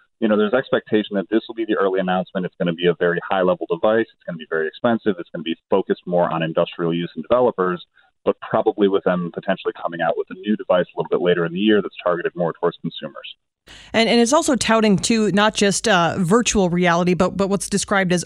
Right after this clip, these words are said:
Speaker 2: augmented reality or a mixed reality. Can you sort of help us understand what that looks like?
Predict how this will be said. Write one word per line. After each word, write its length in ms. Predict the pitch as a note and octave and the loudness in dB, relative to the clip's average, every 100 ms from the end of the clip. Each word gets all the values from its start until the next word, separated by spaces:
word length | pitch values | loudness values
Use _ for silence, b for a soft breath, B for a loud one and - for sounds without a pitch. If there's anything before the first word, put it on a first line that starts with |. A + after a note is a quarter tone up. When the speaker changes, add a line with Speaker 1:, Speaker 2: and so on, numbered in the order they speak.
| - | -2
Speaker 2:
augmented 640 | A3 C#4 A#3 G3 F#3 F#3+ | 2 4 4 2 2 0
reality 480 | F3 F3+ E3+ E3+ F3+ | 0 2 2 2 0
or 140 | F3 | 2
a 40 | E3+ | 2
mixed 420 | F3 G#3 - - | 4 2 0 -4
reality. 420 | F#3 E3+ E3 E3 | -2 0 0 -2
Can 120 | E3 | 0
you 80 | A3 | 0
sort 160 | A#3 C4 | 0 0
of 40 | |
help 120 | C4 | 0
us 100 | A#3 | 2
understand 520 | G#3+ G3+ F#3+ G3+ F#3+ D#3 | 2 0 0 2 2 4
what 240 | F3 G3+ | 0 2
that 180 | F3+ E3+ | 0 2
looks 340 | E3 E3 - | -2 -2 -2
like? 380 | G#3 G#3+ A3 | 2 2 -2